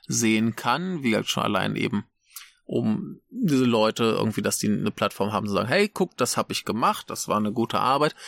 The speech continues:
und eben auch aus filmhistorischen Gründen. Bei so einem neuen hier ist das natürlich schon ein bisschen problematischer, weil man sagt, ah, der wird jetzt trotzdem noch veröffentlicht.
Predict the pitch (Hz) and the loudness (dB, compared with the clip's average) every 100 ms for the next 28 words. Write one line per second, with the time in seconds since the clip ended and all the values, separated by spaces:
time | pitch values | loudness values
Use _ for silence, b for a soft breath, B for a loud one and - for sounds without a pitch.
0 | B B 147 143 143 135 113 98 - - | B B 2 4 2 2 2 0 0 -4
1 | - 110 104 101 - 101 - 104 110 - | 0 0 0 -2 -2 -2 -2 -2 -2 -4
2 | B B 143 135 165 165 131 113 120 135 | B B -2 2 0 0 -2 0 2 2
3 | 135 135 185 214 196 170 151 156 147 - | 2 4 4 4 2 2 0 0 0 0
4 | 147 - 147 139 143 - 131 127 - 123 | 2 2 0 0 2 2 0 -2 -4 0
5 | 120 117 185 247 247 160 139 127 120 - | 2 2 2 2 0 0 0 0 -2 -2
6 | - 120 117 - - - 120 139 131 - | 0 0 -2 -2 -6 -2 0 0 0 -2
7 | - - 151 - 208 120 160 - - | -4 0 0 2 2 4 0 0 -10